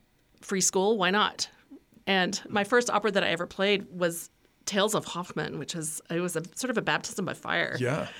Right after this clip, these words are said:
Speaker 1: 'Cause it's not one of the, it's one of the more, it's, it's got some particular complications. And it was a very edgy production in a very European style. So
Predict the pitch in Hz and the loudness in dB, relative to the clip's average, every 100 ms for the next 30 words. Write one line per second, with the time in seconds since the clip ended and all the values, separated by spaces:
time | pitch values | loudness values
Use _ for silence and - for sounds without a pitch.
0 | - - 240 240 254 262 - 202 208 220 | -6 0 2 2 4 2 2 -2 0 2
1 | 190 170 170 160 208 202 - 226 240 202 | 2 2 0 -2 -2 -2 0 4 4 4
2 | 190 190 143 208 233 - 254 - - - | 4 4 2 -2 -2 -2 -2 -2 -4 -12
3 | - - 226 233 190 185 - 202 190 151 | -6 -2 0 2 -2 -2 -4 0 2 2
4 | - 170 160 - 175 180 147 - 202 202 | 0 -2 -2 -4 -2 -2 -2 -4 -2 0
5 | 185 190 156 202 208 214 - - 208 233 | 0 -2 0 0 2 2 0 0 0 2
6 | 208 190 _ - - 170 160 - 160 165 | 0 -4 _ -14 -4 -2 0 0 0 -2
7 | 160 180 180 165 156 151 196 185 185 - | -2 -2 -2 0 -2 -2 -4 -4 -2 -2
8 | 156 - - 160 | -2 -2 -2 -2